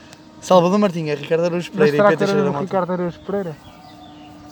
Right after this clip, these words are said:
Speaker 1: Ya, puta dilema.
Speaker 2: Eu pensei logo nisso, por acaso.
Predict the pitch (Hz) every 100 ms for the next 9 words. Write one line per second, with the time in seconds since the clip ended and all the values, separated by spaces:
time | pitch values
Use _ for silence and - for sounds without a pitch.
0 | - 151 143 156 160 160 156 170 156 170
1 | 165 160 156 143 170 170 175 180 180 180
2 | 208 185 170 160 208 185